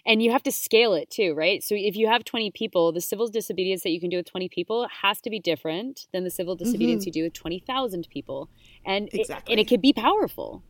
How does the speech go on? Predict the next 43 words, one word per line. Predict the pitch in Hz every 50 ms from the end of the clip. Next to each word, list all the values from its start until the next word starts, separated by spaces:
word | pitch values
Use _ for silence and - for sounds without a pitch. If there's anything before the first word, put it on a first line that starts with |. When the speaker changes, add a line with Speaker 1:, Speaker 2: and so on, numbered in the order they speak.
| - - -
Speaker 1:
but | - 226
it's | 196 180 185
gonna | 220 220
be | 175
Speaker 2:
Mm-hmm. | 160 123
Speaker 1:
different. | 214 - - 139 - - - - - _ - - _ - - - - - -
Speaker 2:
Exactly. | 202 - 185 160 - - 113 - 196 - - - - _
Speaker 1:
Yeah, | - 277 285 202 170
I, | - 254 - - 285
I | 294
think, | - 339 370 285 - -
like, | 262 269 247 208
one | 247 302 311
of | 330 254
the, | 262 233 214 180 -
the, | - 208 202 170
the | 165 202
tropes | 190 - - - 196 202 - -
that | 226 -
the | 208
far | 185 - 208 190 185 175
right | 160 160 175 175 -
uses | 147 202 196 175 202 185
all | 175 175 170 170
the | 170
time, | - - 170 165 180 196
and | 190 175
it | - -
surfaces | - - 185 170 - 196 180 - 185 170 160
every | 175 175 180
time | 170 - 175
that | 175 170 -
there's | 175 170 156 170
a, | 170 165 160 156 -
a | 170 170
notice | 170 165 160 165 170 170 -
of | - 160
a | 165 156 156 151
highway | 147 - 156 151 160 175 185
shutdown, | - - 196 180 - 208 208 220 226 233 - _ _ _ _ _ _ -
is | 196 190 185 170 156
that, | - 170 165 165 139 - -
uh, | 185 175 165 160 160 160 147